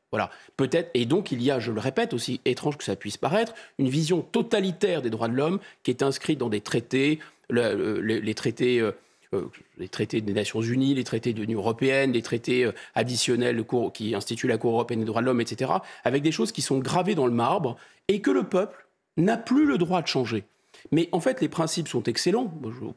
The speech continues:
personne n'est, n'est contre les droits de l'homme, c'est pas le sujet. Simplement, une, une, une application stricto sensu de règles ultra protectrices des individus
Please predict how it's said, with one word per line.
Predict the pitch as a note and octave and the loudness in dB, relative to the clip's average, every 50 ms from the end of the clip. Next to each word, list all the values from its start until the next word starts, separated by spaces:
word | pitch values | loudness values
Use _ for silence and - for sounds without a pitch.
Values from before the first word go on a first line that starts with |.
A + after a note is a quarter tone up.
| _ _ | _ _
personne | - C#3 C3 - - C#3 B2 A2+ G#2+ G#2+ G#2 | -4 -2 -2 0 0 0 2 0 0 0 0
n'est, | G#2 G2+ G2+ - | 0 0 0 -2
n'est | - A2 | -2 -4
contre | - - A#2+ - - | -2 -4 -2 0 0
les | A#2+ | 0
droits | B2+ B2+ C#3 D3+ | 2 2 2 2
de | |
l'homme, | G3 G#3+ G3+ | 2 2 0
c'est | - C3+ | -2 -2
pas | - | -2
le | A2+ G#2+ | -2 0
sujet. | - C#3+ C#3+ E3+ G#3 G#3+ - - - - - - | 0 0 2 2 2 0 -2 -10 -18 -20 -8 -2
Simplement, | - E3 D#3+ D3+ F3 F#3+ F#3+ E3 - - - _ _ - | 0 0 2 2 2 2 2 2 0 -6 -14 _ _ -2
une, | D3+ C#3 C3 B2+ B2+ - | 0 2 2 0 0 2
une, | D#3 D3 D3 C#3+ C3+ - C3+ B2+ | 2 4 4 2 2 0 0 2
une | D3+ D#3 | 2 2
application | E3 F3 E3 G3+ A3 - G3+ F#3+ F#3 - - F#3 F3 E3 - - - _ _ | 2 2 2 0 2 2 2 2 0 0 0 2 2 0 0 -4 -12 _ _
stricto | - - - - - A#3 B3 A3 - - G#3 | -6 -6 -4 -2 0 0 -2 0 0 0 0
sensu | F3+ - - F#3 F3 F3 - - - E3+ E3 D3 - - - _ _ - | 0 2 2 0 0 0 -4 -2 -2 -2 -2 -2 -6 -12 -20 _ _ -2
de | B2 C#3+ | 0 2
règles | D3+ D3+ E3+ F3+ D#3 B2+ C3 - - | 2 4 2 2 2 2 0 0 0
ultra | C4 C#4 D4+ D#4 C#4+ D4+ - - G#3 | 2 4 4 4 4 2 0 -2 -2
protectrices | G3+ - E3 D#3 - D3 - - F3 D#3+ C#3+ | 0 0 0 0 0 -2 0 0 0 0 2
des | A#2+ A#2+ B2 | 2 2 2
individus | B2+ B2 B2+ B2 C3 C#3 C3 C#3+ F3+ A3+ C4+ | 2 2 2 0 -2 -2 0 0 0 0 0